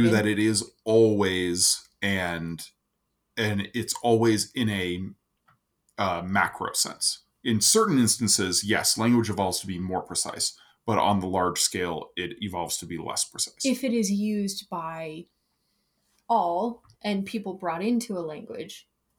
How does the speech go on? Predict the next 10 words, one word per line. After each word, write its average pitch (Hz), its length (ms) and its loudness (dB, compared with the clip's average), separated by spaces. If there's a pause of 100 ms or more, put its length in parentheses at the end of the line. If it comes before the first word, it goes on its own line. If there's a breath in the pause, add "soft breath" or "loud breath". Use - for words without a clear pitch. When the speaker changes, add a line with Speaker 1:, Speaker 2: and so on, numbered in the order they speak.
(120)
Speaker 1:
yeah, 196 500 -6 (880)
but 190 440 -2 (580)
nobody 214 380 2
had, 180 480 -4 (240)
you 214 100 -2
know, 180 140 -2
the 180 100 -4
words 175 340 -4
to 185 120 -8
describe 165 680 -6